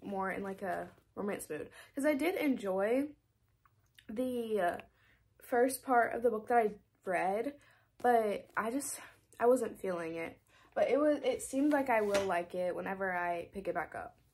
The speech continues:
Next is another Christina Lauren book, The Soulmate Equation, and I wanna read this one pretty soon because The True Love Experiment is out, and I wanna get that when it's in paperback,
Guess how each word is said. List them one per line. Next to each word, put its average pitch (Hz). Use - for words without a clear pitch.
Next 262
is 311
another 220
Christina 262
Lauren 277
book, 294
The 220
Soulmate 214
Equation, 302
and 247
I 247
wanna 226
read 320
this 330
one 269
pretty 247
soon 208
because 220
The 233
True 233
Love 208
Experiment 247
is 269
out, 254
and 220
I 202
wanna 226
get 226
that -
when 220
it's -
in 208
paperback, -